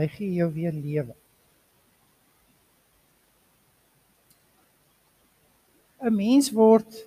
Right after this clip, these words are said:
natuurlik nie oortuig van buite af nie. 'n Mens word oortuig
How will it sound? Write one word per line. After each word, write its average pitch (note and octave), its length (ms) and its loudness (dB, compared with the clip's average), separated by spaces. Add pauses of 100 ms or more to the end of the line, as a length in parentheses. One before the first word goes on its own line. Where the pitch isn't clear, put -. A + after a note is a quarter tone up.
(340)
natuurlik A3+ 720 0 (1500)
nie C#4 120 0
oortuig A3 560 6
van G3+ 180 2
buite E3 340 0
af C3 180 -6
nie. - 200 -20 (2750)
'n G3+ 100 -2
Mens A3+ 280 2
word B3+ 220 0
oortuig F#3 600 0